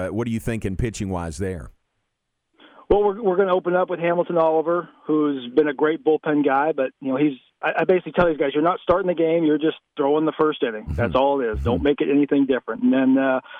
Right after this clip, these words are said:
Speaker 2: uh, Jacob Aspinos has been really good in relief. He'll, he'll be out there. Um, you'll see, hopefully see a Will Rigney sighting. He threw for the first time last Wednesday. It was really good, so we'll get him out there again. And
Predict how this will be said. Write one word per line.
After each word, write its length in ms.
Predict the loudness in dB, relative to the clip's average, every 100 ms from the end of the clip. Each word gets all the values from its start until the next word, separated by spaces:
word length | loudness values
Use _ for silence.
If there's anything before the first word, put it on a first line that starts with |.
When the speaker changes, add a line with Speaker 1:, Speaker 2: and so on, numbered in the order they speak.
| -18 -18 -10 0
Speaker 2:
uh, 140 | 2 2
Jacob 280 | 2 2 0
Aspinos 560 | -2 0 2 2 2 0
has 100 | 0
been 200 | 2 2
really 220 | 2 2
good 180 | 2 2
in 60 |
relief. 380 | 2 2 2 0
He'll, 180 | 0 -2 2
he'll 120 | 2
be 160 | 2
out 200 | 2 0 0
there. 440 | 2 2 0 -4 _ _ _ -10
Um, 680 | -6 -2 0 0 0 -2 -6 _ _ _ _ -2
you'll 160 | -2 2
see, 140 | 2 2
hopefully 300 | 2 0 -2 2
see 80 | 2
a 80 |
Will 260 | 4 2 4
Rigney 360 | 2 2 0 2
sighting. 340 | 2 2 0 -2
He 100 | -2 0
threw 200 | 0 0
for 120 | -2
the 60 | 0
first 200 | -2 0
time 160 | 2
last 220 | 2 0 -2
Wednesday. 380 | -2 0 0 2
It 80 | 0
was 100 | 0
really 180 | 0 2
good, 280 | 2 0 0
so 60 | -6
we'll 80 | -2
get 140 | 0
him 80 | 0
out 160 | 0 0
there 120 | 0
again. 320 | 2 2 2
And 180 | 0 -4